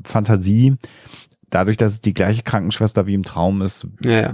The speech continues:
Speaker 1: würde ich sagen, das ist zwar alles geträumt, was wir da erfahren, aber im Grunde genommen ist es die,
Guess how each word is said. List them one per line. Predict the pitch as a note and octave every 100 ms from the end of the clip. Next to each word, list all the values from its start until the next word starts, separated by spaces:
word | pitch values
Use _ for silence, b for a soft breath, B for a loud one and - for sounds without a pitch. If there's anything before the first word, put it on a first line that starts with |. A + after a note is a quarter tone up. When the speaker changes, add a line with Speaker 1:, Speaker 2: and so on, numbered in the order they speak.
| -
Speaker 1:
würde | - F2 G#2
ich | G2+
sagen, | G2+ F2
das | F2+
ist | - C3+ -
zwar | - D2
alles | E2+ A#2+ -
geträumt, | G#2+ - G2+ B2+ -
was | B2+
wir | A#2
da | G#2+ F#2+
erfahren, | G#2+ G#2+ G#2+
aber | G2
im | G2
Grunde | G2 G2
genommen | G2+
ist | - G#2+
es | G#2
die, | G2 F#2 F#2